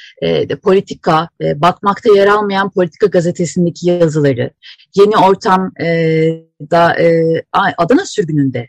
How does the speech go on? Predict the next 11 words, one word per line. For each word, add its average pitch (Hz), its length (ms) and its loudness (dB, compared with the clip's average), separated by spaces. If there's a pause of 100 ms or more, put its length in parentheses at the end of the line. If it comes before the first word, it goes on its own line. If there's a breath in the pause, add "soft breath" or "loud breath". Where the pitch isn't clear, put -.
(120)
yazdığı 135 540 -2 (120)
gazete 135 360 -8
yazıları 120 420 -6
vardı. 202 520 -8 (580 loud breath)
Ve, 196 160 4
e, - 100 2
işte 196 360 -2
Yeni 220 300 4
Günde 180 360 2
de, 233 380 0
e, 175 40 0